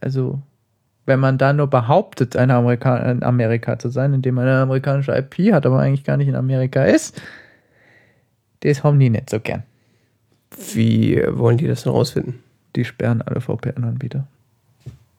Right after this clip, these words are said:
Speaker 2: Das ist aber neu.
Speaker 1: Ja, doch, schon jetzt eine ganze Weile. Also Private Internet Access zum Beispiel, alle I Ps gesperrt.
Speaker 2: Okay.
Speaker 1: Komplett.
Speaker 2: Also ich hab das vor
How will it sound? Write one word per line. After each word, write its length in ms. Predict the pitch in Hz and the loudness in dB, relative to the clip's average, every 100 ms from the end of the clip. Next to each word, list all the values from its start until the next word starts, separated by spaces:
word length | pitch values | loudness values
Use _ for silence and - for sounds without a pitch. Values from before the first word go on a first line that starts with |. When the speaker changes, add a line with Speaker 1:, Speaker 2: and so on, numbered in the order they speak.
| _ _ _ _ _ _ _ - | _ _ _ _ _ _ _ -4
Speaker 2:
Das 120 | - | -2
ist 60 | 131 | 2
aber 140 | 165 | 4
neu. 260 | 220 92 - - _ _ _ 190 | 4 2 0 -6 _ _ _ -6
Speaker 1:
Ja, 100 | 233 | -4
doch, 200 | - 156 | -4 -6
schon 240 | - 127 127 | -2 0 0
jetzt 160 | 131 | 0
eine 80 | 131 | 2
ganze 260 | 127 135 143 | 2 0 0
Weile. 200 | 135 131 | 2 4
Also 160 | 120 120 | 2 0
Private 380 | - 123 123 135 | 0 0 0 -2
Internet 360 | 135 139 139 | 0 0 0
Access 300 | 139 - 127 | -2 -4 -6
zum 200 | - 123 | -4 -4
Beispiel, 360 | 123 117 - - | -2 -4 -4 -2
alle 200 | 120 117 117 | 0 2 0
I 40 | |
Ps 240 | 113 120 117 | -2 -4 -8
gesperrt. 340 | - - 131 - - - - _ _ _ _ - - | -12 -8 -8 -10 -16 -18 -18 _ _ _ _ -20 -18
Speaker 2:
Okay. 360 | - - 123 123 - _ | -12 -4 -2 -2 -6 _
Speaker 1:
Komplett. 480 | - 123 - 135 139 _ _ _ _ _ _ _ _ _ - - - | -10 -10 -6 -8 -8 _ _ _ _ _ _ _ _ _ -20 -20 -6
Speaker 2:
Also 180 | - 113 | -2 -2
ich 240 | 135 - - | -4 -6 -8
hab 140 | - | -6
das 140 | - - | -6 -4
vor 500 | - 123 123 120 | 0 2 2 -2